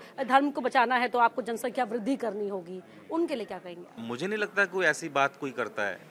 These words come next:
Speaker 2: मुझे, मैंने तो आज तक नहीं देखा है कि धर्म को बचाना तो जनसंख्या वृद्धि करनी पड़ेगी। बात सबसे बड़ी ये है कि जनसंख्या वृद्धि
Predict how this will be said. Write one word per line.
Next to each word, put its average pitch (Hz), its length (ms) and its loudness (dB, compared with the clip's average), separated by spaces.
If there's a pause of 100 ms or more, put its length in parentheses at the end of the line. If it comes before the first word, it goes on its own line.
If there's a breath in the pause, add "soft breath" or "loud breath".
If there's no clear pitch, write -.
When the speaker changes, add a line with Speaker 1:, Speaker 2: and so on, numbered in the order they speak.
(420)
Speaker 2:
मुझे, 123 340 -8
मैंने 143 220 0
तो 147 120 -2
आज 135 140 0
तक - 60 -10
नहीं 147 220 -8
देखा 123 220 -4
है 104 140 -6 (960)
कि 113 360 -2
धर्म 110 200 -8
को 117 100 -6
बचाना 113 320 -2
तो 110 80 -6
जनसंख्या 110 460 -10
वृद्धि 104 260 -8
करनी 110 260 -8
पड़ेगी। 113 380 -6 (1160 loud breath)
बात 147 280 6
सबसे 170 260 -8
बड़ी 147 340 -6 (200)
ये 131 200 0
है 131 180 -4
कि 175 260 -10 (100)
जनसंख्या 151 440 -6
वृद्धि 135 480 -6